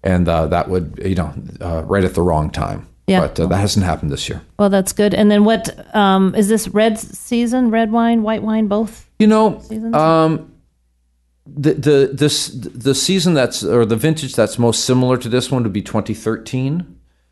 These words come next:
Speaker 1: And, uh, the Chardonnays, Rieslings, Pinot Noir, Gamays were all very strong from that year. And even the Cabernet, the Bordelaise Reds,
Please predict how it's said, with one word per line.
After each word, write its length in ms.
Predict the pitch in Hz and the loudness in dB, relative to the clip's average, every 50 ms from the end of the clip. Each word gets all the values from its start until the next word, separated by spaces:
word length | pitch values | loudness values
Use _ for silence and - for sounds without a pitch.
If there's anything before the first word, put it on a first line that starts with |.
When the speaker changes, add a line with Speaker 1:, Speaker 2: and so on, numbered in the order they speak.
| _ _ _ - | _ _ _ -2
Speaker 1:
And, 360 | 117 113 110 110 110 113 107 | 0 2 4 4 4 2 4
uh, 460 | 104 101 104 104 104 107 107 104 104 101 | 4 4 4 4 4 4 4 2 2 0
the 400 | 95 101 117 110 110 113 113 110 | 0 2 2 4 4 4 4 2
Chardonnays, 1200 | 110 - - 147 143 143 135 139 131 123 120 117 117 117 117 120 117 117 117 113 - - - - | 0 -2 0 2 2 2 2 2 0 0 0 0 0 0 0 -2 -2 -4 -4 -6 -8 -10 -12 -8
Rieslings, 880 | - 113 120 120 113 - - - 120 117 117 117 113 117 117 107 - - | -4 -2 -2 -2 -2 -4 -4 -4 -2 -2 0 0 0 -2 -2 -4 -6 -8
Pinot 300 | - - 135 127 123 117 | -8 -4 -2 0 0 2
Noir, 400 | 113 110 110 107 107 104 104 107 107 | 2 2 4 4 4 2 2 0 0
Gamays 680 | 98 110 107 104 104 107 104 104 104 104 107 104 - - | -2 -2 0 0 0 0 0 -2 -2 -2 -2 -4 -4 -4
were 160 | 107 101 - | -4 -4 -2
all 240 | 82 101 101 101 98 | -2 -2 0 -2 -2
very 420 | 98 95 92 113 107 107 113 117 110 | -4 -4 0 0 2 2 2 0 -2
strong 360 | - - 117 110 107 110 110 | -4 -2 -2 0 0 0 0
from 180 | 110 - 110 107 | -2 -2 -2 0
that 220 | 107 104 104 78 92 | 0 0 -2 -2 -2
year. 460 | 104 104 107 107 107 107 107 107 - - - - _ _ _ _ _ - | -2 0 2 2 2 0 -2 -4 -10 -18 -20 -20 _ _ _ _ _ 0
And 160 | 123 131 151 | 2 2 4
even 200 | 180 214 233 208 | 4 4 2 2
the 60 | 165 - | 2 0
Cabernet, 720 | - - 147 131 139 - 127 120 117 113 113 113 113 101 | 0 0 0 2 2 2 0 2 2 2 4 2 2 2
the 100 | 104 104 | 0 0
Bordelaise 680 | 92 92 110 113 113 110 104 101 104 104 107 107 - - | 0 2 2 2 4 2 2 2 2 2 0 0 -2 -2
Reds, 520 | 101 104 98 98 101 101 90 - - - | 0 0 2 2 0 -2 -4 -8 -12 -14